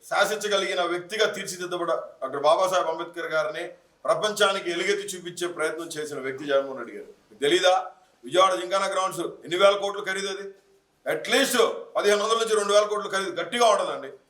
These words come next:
చంద్రబాబు నాయుడు ఎక్కడ ఇచ్చాడు విగ్రహం కట్టుకోమని? ఆడ ఊరుబడి పొలాల్లో ఇచ్చాడు.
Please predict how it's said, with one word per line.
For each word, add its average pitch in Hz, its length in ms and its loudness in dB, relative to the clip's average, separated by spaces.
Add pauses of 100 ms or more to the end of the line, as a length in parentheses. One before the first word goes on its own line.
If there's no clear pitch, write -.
(360)
చంద్రబాబు 233 300 6
నాయుడు 240 140 4
ఎక్కడ 233 160 0
ఇచ్చాడు 240 260 2
విగ్రహం 226 300 2
కట్టుకోమని? 220 640 0
ఆడ 180 160 4
ఊరుబడి 202 400 2
పొలాల్లో 196 360 2
ఇచ్చాడు. 165 360 -8